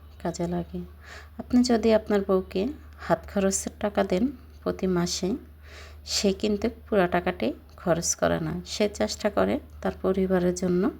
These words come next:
টাকাটা জমিয়ে রাখার জন্য। তো এরকমই প্রতিটি সংসারের বউরাই চেষ্টা করে একটু একটু করে সঞ্চয় করতে, কিন্তু অনেকের ক্ষেত্রেই দেখি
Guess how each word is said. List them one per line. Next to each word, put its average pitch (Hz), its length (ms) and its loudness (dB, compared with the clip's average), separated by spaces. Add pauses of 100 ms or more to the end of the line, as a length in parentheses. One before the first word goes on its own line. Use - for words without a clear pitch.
(560)
টাকাটা 180 380 0
জমিয়ে 202 400 2
রাখার 170 360 -2
জন্য। 165 340 -2 (1160)
তো - 140 -4
এরকমই 247 560 4 (540)
প্রতিটি 202 400 -4 (120)
সংসারের 196 540 2 (880)
বউরাই 180 400 6 (160)
চেষ্টা 190 360 -2
করে 185 260 -2 (200)
একটু - 260 -6
একটু 196 260 -4
করে 185 280 -2 (340)
সঞ্চয় 165 440 -2
করতে, - 400 -10 (320)
কিন্তু 254 360 0 (960)
অনেকের 208 400 0
ক্ষেত্রেই 226 500 0 (460)
দেখি 175 340 4